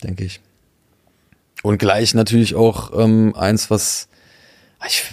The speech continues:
tue mich immer schwer, also da gerade jetzt von Sechs-Punkte-Spielen zu reden, finde ich Schwachsinn, ähm, an dem Part der Saison, wo wir jetzt gerade sind.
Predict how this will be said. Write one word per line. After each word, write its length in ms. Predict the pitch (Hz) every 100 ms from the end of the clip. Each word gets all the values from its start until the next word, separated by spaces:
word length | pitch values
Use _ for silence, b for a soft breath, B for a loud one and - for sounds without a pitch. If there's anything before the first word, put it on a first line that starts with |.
| -
tue 120 | 98
mich 100 | 95
immer 160 | 98
schwer, 220 | 92 98 95
also 160 | 92 87
da 360 | 90 87 -
gerade 240 | 92 98 98
jetzt 160 | 90
von 160 | - 95
Sechs-Punkte-Spielen 640 | 92 - 117 110 - 107
zu 140 | 98 98
reden, 200 | 101 104
finde 180 | 104 95
ich 100 | -
Schwachsinn, 840 | 95 - 113 104 95 57 57 67 - -
ähm, 320 | 90 87 87 _ - -
an 240 | 95 95
dem 400 | 92 95 98 92 - -
Part 320 | 98 98 95
der 100 | 101
Saison, 360 | 95 92 101
wo 120 | 95 90
wir 60 |
jetzt 140 | 98 -
gerade 200 | 98 92
sind. 300 | 95 107